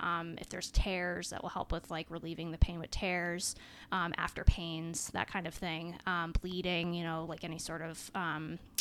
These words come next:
hemorrhage. There's lots of remedies for hemorrhage. Again, that's, like, a whole nother rabbit hole, but, <laughs> um, so yeah, like, arnica is really good for those things. Um,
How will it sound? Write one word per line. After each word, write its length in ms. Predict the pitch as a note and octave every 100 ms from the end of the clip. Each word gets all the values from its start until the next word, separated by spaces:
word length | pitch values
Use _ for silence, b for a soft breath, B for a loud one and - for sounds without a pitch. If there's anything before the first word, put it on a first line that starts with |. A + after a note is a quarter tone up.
| - - B B B
hemorrhage. 500 | - A3 F#3+ F#3+ E3+
There's 160 | G3 F#3+
lots 260 | F#3 A3 A3+
of 80 | G3+
remedies 340 | F#3 E3 E3
for 120 | F3+
hemorrhage. 400 | F3 F3 D3+ D3+
Again, 280 | E3 D#3 D#3
that's, 200 | D#3+ -
like, 120 | D#3+
a 40 | -
whole 140 | -
nother 240 | D3 -
rabbit 240 | - - -
hole, 240 | - -
but, 800 | - - - G#3+ G#3 C#4+ - C#4 - -
<laughs> 280 | B3+ - -
um, 420 | A#3 G#3 F#3 F#3 - B B
so 200 | - A3
yeah, 320 | G#3+ G#3 D#3+
like, 180 | F3 F3+
arnica 280 | F3 F3 F#3+
is 100 | F3+
really 200 | E3+ D#3+
good 140 | D3+
for 100 | -
those 240 | D#3+ C#3+ -
things. 500 | - D#3 E3 - - -
Um, 440 | - G3+ F#3 E3+